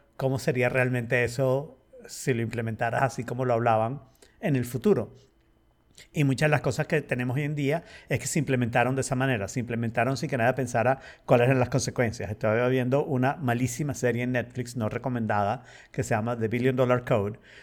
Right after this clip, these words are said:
donde hablaban como del precursor de Google Earth, que se supone que unos alemanes hicieron un código y no sé qué. Perdieron toda la demanda y la patente fue invalidada, así que no le den mucho peso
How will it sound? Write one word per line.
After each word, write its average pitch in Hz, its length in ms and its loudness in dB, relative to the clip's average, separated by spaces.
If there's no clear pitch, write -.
donde 127 360 2
hablaban 120 540 4
como 127 240 -2
del 113 180 0
precursor 123 720 0
de 139 100 -2
Google 123 320 2
Earth, 104 260 2
que - 160 -10
se - 80 -12
supone 110 320 -2
que 127 80 -2
unos 117 140 0
alemanes 110 500 0
hicieron 110 320 -4
un 107 300 -4
código 117 380 0
y 101 40 -4
no 98 80 -6
sé - 140 -14
qué. 117 160 -4
Perdieron 151 420 4
toda 185 120 4
la 175 120 6
demanda 160 440 6
y 139 40 2
la 127 100 4
patente 120 340 -2
fue - 140 -4
invalidada, 120 500 2
así - 180 -8
que 120 120 -4
no 120 120 -4
le 123 80 0
den 120 160 0
mucho 117 280 -2
peso 120 520 -2